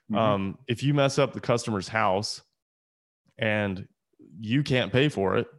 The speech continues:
Speaker 2: like, we flood their whole house, the customer might be screwed as well because they're hiring an unlicensed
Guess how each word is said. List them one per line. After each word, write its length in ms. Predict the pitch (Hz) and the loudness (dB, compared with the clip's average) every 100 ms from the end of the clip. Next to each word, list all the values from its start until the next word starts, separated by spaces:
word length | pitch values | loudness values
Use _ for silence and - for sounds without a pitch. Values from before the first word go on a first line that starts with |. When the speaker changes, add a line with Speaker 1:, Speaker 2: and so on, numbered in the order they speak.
| - | -4
Speaker 2:
like, 180 | 104 | -4
we 60 | 101 | -4
flood 260 | 98 123 113 | -2 0 2
their 100 | 107 | 2
whole 160 | 110 | 2
house, 400 | 117 123 107 - - _ _ _ _ _ _ _ | 4 4 2 -4 -16 _ _ _ _ _ _ _
the 60 | 123 | -6
customer 640 | 127 170 180 143 127 117 - - | 2 2 4 2 2 0 -6 -2
might 260 | 110 120 | 2 2
be 120 | 117 110 | 2 -2
screwed 260 | - 127 | 0 0
as 100 | 104 | 2
well 200 | 110 120 | 2 2
because 260 | 101 95 104 | 2 -4 -2
they're 100 | 104 | -2
hiring 380 | 107 113 107 101 | 2 2 2 0
an 140 | 95 | -2
unlicensed 720 | 113 107 101 95 95 87 - | -2 0 0 -2 -6 -10 -12